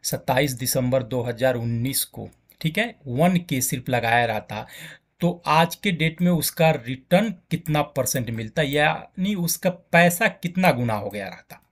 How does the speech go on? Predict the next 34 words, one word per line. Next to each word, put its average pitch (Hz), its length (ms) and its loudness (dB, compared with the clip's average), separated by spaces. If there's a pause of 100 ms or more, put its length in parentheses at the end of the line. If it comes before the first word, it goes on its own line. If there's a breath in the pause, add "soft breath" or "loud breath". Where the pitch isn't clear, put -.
(1000 soft breath)
पैसा 135 360 4
उसका 120 480 -2
एक 208 240 0
हज़ार 165 280 2
का 196 140 -2
कितना 190 460 2
मिलता 160 300 4
अगर 147 160 2
आज 147 300 -2
के 156 120 -4
डेट 127 260 -4
में 151 100 0
अगर 127 160 0
वो 131 100 -4
बेचता। 113 460 -6 (320 loud breath)
यही 147 260 0
लॉन्ग 151 380 2
टर्म 147 200 0
इन्वेस्टिंग 131 500 -4
के 139 80 -4
लिए 127 360 0
होता 123 320 -6
है, 113 100 -4
और 120 140 -8
इसीलिए 170 340 0
बोला 156 180 0
जाता 160 220 2
है 143 60 2
माइक्रो 131 420 0
कैप 151 400 -2
वो 156 280 0
स्टॉक 135 420 -2
है 127 220 0 (380 loud breath)
या 139 100 0